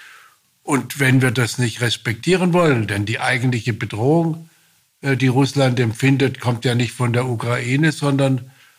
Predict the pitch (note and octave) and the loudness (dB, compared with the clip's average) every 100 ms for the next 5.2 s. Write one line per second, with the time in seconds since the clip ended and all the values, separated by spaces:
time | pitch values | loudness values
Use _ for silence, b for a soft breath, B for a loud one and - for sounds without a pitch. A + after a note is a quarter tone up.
0 | b b _ B2+ A#2+ C3 C3+ A2 C3+ C#3 | b b _ -4 0 -2 -2 0 2 2
1 | B2+ A#2 B2 A#2+ G#2+ A#2 - C3+ C3 C3 | 0 -2 0 0 -2 -4 -2 0 0 -2
2 | C3 - D3+ C#3 C#3+ - C3+ C#3 C3+ B | -4 -2 0 0 -2 -4 0 0 0 B
3 | B B - A#2+ B2 A#2+ C3+ C3 C#3 C#3 | B B -6 0 2 4 2 4 4 2
4 | A#2+ C3+ C3+ B2+ C3+ B2 A#2+ D#3+ F#3+ D3+ | 4 4 4 4 4 2 2 4 4 4
5 | - | 0